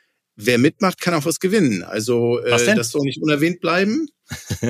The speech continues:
Speaker 1: Tatsächlich, äh, ein iPhone für den Hauptgewinner. Der ging
Speaker 2: Mhm.
Speaker 1: letztes Jahr nach Österreich.
Speaker 2: Mhm.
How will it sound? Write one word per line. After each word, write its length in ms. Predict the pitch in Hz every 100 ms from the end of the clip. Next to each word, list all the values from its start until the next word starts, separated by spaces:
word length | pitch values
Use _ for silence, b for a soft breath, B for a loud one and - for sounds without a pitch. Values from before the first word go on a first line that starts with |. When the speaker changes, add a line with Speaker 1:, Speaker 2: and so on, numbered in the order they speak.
| 120 127 117
Speaker 1:
Tatsächlich, 720 | 135 156 165 208 202 - - -
äh, 320 | 131 131 135
ein 320 | - 127 135 135
iPhone 440 | 127 190 - 208
für 120 | 196
den 180 | 156 131
Hauptgewinner. 680 | 147 165 - 202 214 240 330 - _
Der 80 | 131
ging 140 | 139
Speaker 2:
Mhm. 80 | 135
Speaker 1:
letztes 320 | 143 202 143
Jahr 260 | 151 135 135
nach 160 | 131
Österreich. 800 | - 156 165 190 196 214 214 - B
Speaker 2:
Mhm. 260 | 101 107